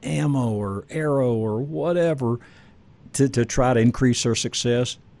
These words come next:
but then they won't try something like hex. <laughs>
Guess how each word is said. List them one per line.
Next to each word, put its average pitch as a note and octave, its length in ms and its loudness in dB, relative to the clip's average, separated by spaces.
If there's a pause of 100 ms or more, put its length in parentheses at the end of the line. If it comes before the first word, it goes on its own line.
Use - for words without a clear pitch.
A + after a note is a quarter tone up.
(160)
but C#3+ 160 -2
then D#3 160 2
they D3 80 2
won't D3 240 -2
try C#3 360 -2
something C3 400 0
like B2+ 220 0
hex. - 440 -2 (440)
<laughs> C#3+ 80 8